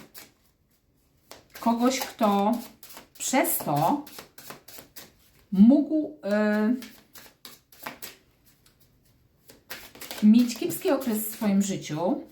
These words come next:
do tej pory, ale być może już się rozliczył z tego, tak?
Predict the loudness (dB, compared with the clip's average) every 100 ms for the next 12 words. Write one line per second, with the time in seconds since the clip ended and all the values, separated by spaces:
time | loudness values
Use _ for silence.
0 | -18 -10 -6 -4 -6 -4 -2 0 0 0
1 | -2 -4 -20 -20 -20 -20 -18 -18 -18 -18
2 | -18 -18 -20 -16 -14 -14 -16 -14 -14 -14
3 | -14 -14 -14 -14 -18 -20 _ _ _ _
4 | _ _ _ _ _ 2 2 2 0 0
5 | 0 0 0 0 -4 -2 0 0 -4 -8
6 | -12 -2 2 2 0 -6 -4 -2 -2 -4
7 | -8 -20 _ -20 -20 -20 -20 -6 -4 0
8 | -2 -2 -14 -6 -2 -2